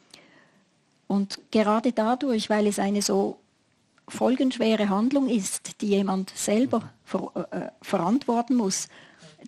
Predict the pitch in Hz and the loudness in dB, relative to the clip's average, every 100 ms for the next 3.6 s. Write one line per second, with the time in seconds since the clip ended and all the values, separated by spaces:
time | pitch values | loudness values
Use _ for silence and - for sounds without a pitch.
0 | - 220 220 233 226 - 202 202 196 - | 0 0 2 2 0 0 -2 0 -2 -2
1 | 226 - - 233 214 - 190 196 190 202 | -4 -4 -6 -4 -4 -4 -4 -4 -2 -2
2 | 190 196 - 190 196 226 208 196 190 196 | -2 -2 -2 -2 -2 0 -2 -2 -4 -4
3 | 190 233 214 185 - | -4 -2 -4 -4 -4